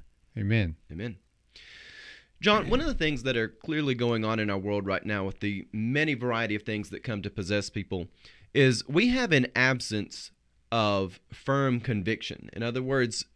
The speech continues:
Speaker 2: people, they're missing things to hold on to, the absolute truths, the, the virtues of God. And in your Sunday school lesson this week, you shared with us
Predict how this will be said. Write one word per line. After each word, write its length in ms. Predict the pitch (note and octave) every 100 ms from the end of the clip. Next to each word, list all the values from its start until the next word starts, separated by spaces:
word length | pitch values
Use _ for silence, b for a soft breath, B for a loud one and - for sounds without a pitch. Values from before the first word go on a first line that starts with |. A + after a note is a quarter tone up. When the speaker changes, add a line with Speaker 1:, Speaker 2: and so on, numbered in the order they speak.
| -
Speaker 2:
people, 500 | E3+ F#3+ G#3+ E3+ - _ _ _
they're 240 | A#2 A#2+ C3+
missing 380 | E3 A#3 A3+ F3
things 300 | D3 C3+ -
to 80 | A#2
hold 300 | B2+ B2 G#2+
on 240 | G#2+ G2
to, 120 | G2+
the 160 | F#2 -
absolute 560 | C3+ C#3+ - B2+ A#2+ -
truths, 380 | - A2 G2+
the, 260 | - G#2 G2 -
the 140 | G2+
virtues 720 | F2+ A2+ C#3+ - C#3+ A#2 G#2+
of 240 | - G2+ D#2+
God. 440 | G2+ G2+ F2 E2 - B B B B B
And 440 | D#3+ D3+ D3 C3+ - -
in 160 | A3+
your 100 | C#4+
Sunday 240 | G#3+ E3+ D#3
school 200 | - B2
lesson 560 | A2 A2 - G2 F#2+ G#2 -
this 280 | A2 A#2 G#2+
week, 320 | G#2 G2+ -
you 180 | B2 C3+
shared 320 | - G#3 B3
with 160 | G3+ D3+
us 380 | B2+ B2 A2+